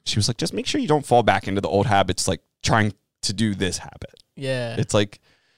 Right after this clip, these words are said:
Speaker 1: "Try guitar. Like, if you don't like it, smash it." You know, she's like, like, "Just try." Like, it's, it's not a, like, another thing that, like, I always have to be good at everything I do.
Speaker 2: Yeah.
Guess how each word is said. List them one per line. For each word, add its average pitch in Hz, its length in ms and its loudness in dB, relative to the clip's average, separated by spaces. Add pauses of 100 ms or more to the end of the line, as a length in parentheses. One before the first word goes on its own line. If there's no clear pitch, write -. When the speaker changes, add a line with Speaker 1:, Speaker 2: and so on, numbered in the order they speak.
(120)
Speaker 1:
"Try 165 300 4
guitar. 151 500 2
Like, 95 180 -2
if 101 80 -6
you 131 60 2
don't 139 140 0
like 135 220 -4
it, - 80 -6
smash - 420 -2
it." - 140 -4 (600)
You 123 140 6
know, 143 200 4
she's 127 240 -2
like, 123 180 -2
like, 135 240 0
"Just - 200 -4
try." 151 220 4
Like, 135 240 0 (420)
it's, - 260 -4
it's - 160 -6
not 139 180 2
a, 127 100 2
like, 110 280 4
another 139 300 4
thing 143 200 -2
that, 131 140 -2
like, 107 120 0
I 101 80 -2
always 139 180 2
have 131 120 0
to 113 60 -4
be 90 140 -4
good 87 400 -4 (760)
at 85 80 -4
everything 82 400 -8
I 50 160 -18
do. 50 120 -16 (200)
Speaker 2:
Yeah. 104 220 -14